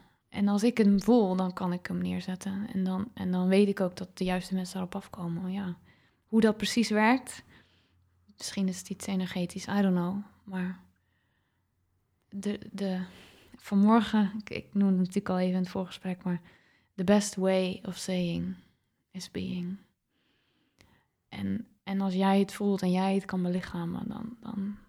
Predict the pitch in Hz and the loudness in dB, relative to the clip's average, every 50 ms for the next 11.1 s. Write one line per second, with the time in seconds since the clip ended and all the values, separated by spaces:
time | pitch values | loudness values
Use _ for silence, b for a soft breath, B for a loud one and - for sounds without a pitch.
0 | _ _ _ _ _ - 220 226 220 - 180 170 165 170 - - 170 165 170 165 | _ _ _ _ _ -8 -8 -6 -4 -4 -4 -4 -4 -6 -6 -8 -8 -8 -8 -8
1 | 165 _ _ _ _ _ _ _ _ _ _ _ _ _ _ _ _ _ _ _ | -12 _ _ _ _ _ _ _ _ _ _ _ _ _ _ _ _ _ _ _
2 | _ _ _ _ _ - 202 190 - - - 196 185 180 175 180 180 - 220 220 | _ _ _ _ _ -6 -6 -6 -6 -6 -6 -4 -2 0 0 0 0 2 4 4
3 | 214 190 208 - 170 165 - - - _ _ _ _ _ _ _ _ _ _ _ | 4 4 2 -2 -8 -8 -10 -14 -20 _ _ _ _ _ _ _ _ _ _ _
4 | _ _ _ _ _ _ _ _ _ _ _ - 196 190 196 196 190 190 196 190 | _ _ _ _ _ _ _ _ _ _ _ -10 -8 -6 -4 0 2 4 4 4
5 | 185 - 202 190 - 196 - 196 180 185 185 196 185 190 190 196 190 180 180 180 | 2 0 -2 0 0 0 0 0 2 2 4 4 4 4 4 4 4 2 2 0
6 | 175 - - - 185 190 190 175 165 170 175 - - - - 190 180 180 180 175 | -2 -2 0 2 2 2 2 2 0 -4 -8 -10 -12 -10 -4 -2 -2 0 2 0
7 | 180 196 - - 196 185 185 180 180 185 175 175 - - - 185 185 185 - - | 0 0 0 0 -2 -2 -2 -2 -4 -6 -6 -6 -8 -8 -8 -8 -8 -8 -12 -16
8 | - - - - 185 180 180 180 175 175 175 170 175 175 180 185 - _ _ _ | -18 -16 -12 -8 -4 -4 -2 -2 -2 -4 -4 -4 -6 -6 -8 -8 -10 _ _ _
9 | _ _ _ _ _ _ _ _ - 202 196 202 214 214 214 196 185 190 196 196 | _ _ _ _ _ _ _ _ 0 4 6 6 6 6 4 0 0 0 0 0
10 | 190 185 180 180 185 185 - - 190 190 185 185 185 196 185 180 180 - - 185 | 0 0 0 -2 -2 -4 -4 -2 -2 0 -2 -2 -2 -4 -6 -6 -6 -6 -6 -6
11 | 185 185 | -6 -6